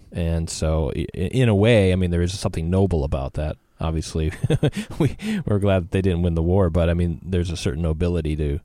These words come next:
having that loyalty to duty no matter what. So there's a picture. You can find a picture of him coming out <laughs> nineteen seventy. What a different world he comes into, right? <laughs> Nineteen seventy-four. I would not, I would not have wanted to be near him when he came out, 'cause you don't know what he's gonna do. <laughs> Like, okay, we're not fighting anymore.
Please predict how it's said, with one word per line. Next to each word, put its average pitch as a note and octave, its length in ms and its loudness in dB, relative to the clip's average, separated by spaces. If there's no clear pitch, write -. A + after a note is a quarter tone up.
having D#2+ 300 -2
that D#2+ 220 -2
loyalty G2 580 4
to D#2+ 120 -2
duty E2+ 540 0
no E2+ 100 0
matter D#2+ 320 -2
what. E2+ 320 0
So - 180 -8
there's F3 160 -2
a - 40 -8
picture. - 320 -2
You G2+ 80 0
can F#2+ 100 -2
find F#2 180 -2
a - 40 -6
picture - 260 -4
of - 80 -6
him D#2+ 200 -2
coming G#2+ 260 0
out G2 280 0
<laughs> - 360 -12
nineteen A#2+ 360 0
seventy. G#2+ 340 -2
What G#3 140 8
a F#3+ 40 4
different C#3+ 300 4
world A#2 300 4
he G2 60 2
comes E2+ 300 -4
into, D#2 300 -4
right? G#2 340 0
<laughs> - 0 -
Nineteen G#2+ 320 -2
seventy-four. F2 760 0
I - 80 6
would G3 140 10
not, B2+ 260 6
I A#2+ 140 2
would D3+ 160 4
not B2 180 6
have G2 100 2
wanted F#2+ 360 2
to F2+ 80 -4
be E2+ 240 0
near F2 280 2
him G#2+ 240 2
when G2 120 0
he F#2 80 0
came F2+ 260 0
out, F2+ 300 0
'cause F2 180 -2
you G2 80 2
don't G2 140 2
know F2 60 2
what F#2 100 0
he's F2+ 120 -2
gonna G#2 200 0
do. A2 380 2
<laughs> A2+ 60 0
Like, F2+ 480 -2
okay, B2+ 300 4
we're C#3 80 6
not C#3 160 4
fighting A#2+ 340 2
anymore. D#2 420 -2